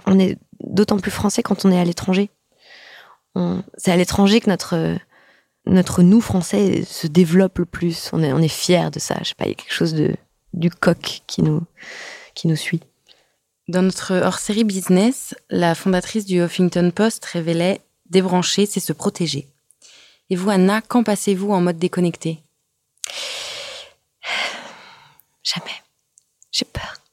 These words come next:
Speaker 1: <laughs> Euh, je, je, j'ai fait ça pendant trois jours cet été.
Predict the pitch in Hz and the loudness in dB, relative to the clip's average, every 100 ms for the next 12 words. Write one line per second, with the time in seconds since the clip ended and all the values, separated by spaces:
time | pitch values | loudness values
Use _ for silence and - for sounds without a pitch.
0 | - - - - - _ _ - 466 494 | -4 -2 -2 -6 -18 _ _ -2 0 2
1 | 415 - - - _ 233 220 214 202 196 | 0 -4 -6 -10 _ 2 4 4 4 4
2 | 190 196 _ _ _ _ _ _ 185 - | 2 -4 _ _ _ _ _ _ -6 -6
3 | 175 185 - _ _ _ _ _ _ _ | -4 -4 -6 _ _ _ _ _ _ _
4 | - 190 214 - 254 269 - 208 - 185 | -2 2 2 2 0 0 0 -2 0 -2
5 | 175 190 - 247 208 214 - 185 170 - | 0 -2 0 0 2 0 -2 -4 -4 -4